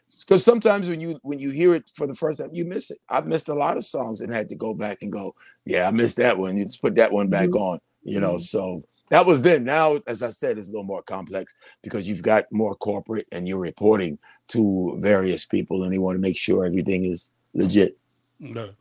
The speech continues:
Speaker 3: right, right,
Speaker 2: Do you
Speaker 3: right.
Speaker 2: think that that might have kind of dummied down the music industry in terms of they're, they're very formulaic corporate.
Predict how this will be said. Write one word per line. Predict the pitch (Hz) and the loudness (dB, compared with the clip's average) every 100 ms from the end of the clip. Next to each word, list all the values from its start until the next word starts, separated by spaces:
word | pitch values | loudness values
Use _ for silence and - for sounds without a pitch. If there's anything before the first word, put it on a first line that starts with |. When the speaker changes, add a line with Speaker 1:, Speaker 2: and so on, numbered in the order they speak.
| - | -14
Speaker 3:
right, | 110 104 - | -12 -10 -14
right, | - | -2
Speaker 2:
Do | 214 | 2
you | 240 | 2
Speaker 3:
right. | 247 | 0
Speaker 2:
think | 247 254 247 | 0 0 0
that | 190 | 2
that | 180 180 - | 4 4 2
might | 190 175 170 | 0 0 0
have | 170 180 160 156 151 156 _ - | -2 -2 0 -2 -6 -12 _ -12
kind | 196 185 160 | -4 -2 0
of | 143 - _ _ _ _ _ _ 151 | -2 -8 _ _ _ _ _ _ -4
dummied | 147 170 180 156 | 0 4 4 4
down | 160 156 160 | 2 4 2
the | 160 | 2
music | 160 160 165 | 2 0 0
industry | 165 165 - 160 | 0 0 -2 -4
in | 147 | -4
terms | 156 165 151 156 | -4 -2 -2 0
of | 139 135 _ _ - | -4 -6 _ _ 0
they're, | 185 196 | 6 6
they're | 180 185 | 6 4
very | 196 220 233 | 6 4 4
formulaic | - 202 185 170 165 139 - | 2 4 6 6 4 2 -4
corporate. | - 127 - 95 | -6 -6 -6 -10